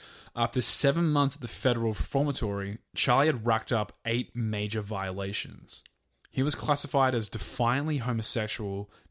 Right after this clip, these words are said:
dangerous, and safe only under supervision with assaultive tendencies. Near the end of nineteen fifty-two, he was sent to another high-security facility.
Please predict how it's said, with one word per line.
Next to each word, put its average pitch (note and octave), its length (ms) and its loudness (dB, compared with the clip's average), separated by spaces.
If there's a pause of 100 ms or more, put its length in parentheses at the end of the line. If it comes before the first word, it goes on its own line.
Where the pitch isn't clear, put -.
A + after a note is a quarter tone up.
(120)
dangerous, C#3 520 0
and A2 200 -4
safe - 480 -2
only A#2+ 280 -2
under G#2+ 180 -2
supervision G#2+ 640 -4
with G2+ 240 -8
assaultive A2 800 -6
tendencies. - 800 -8 (1040)
Near C3 180 2
the D#3 120 4
end E3 160 4
of C#3+ 100 0
nineteen B2+ 400 2
fifty-two, - 540 0
he C3 120 0
was A#2 160 -4
sent A2 260 -2
to A2+ 100 -4
another A#2 400 0
high-security G#2 720 -6
facility. F#2+ 600 -10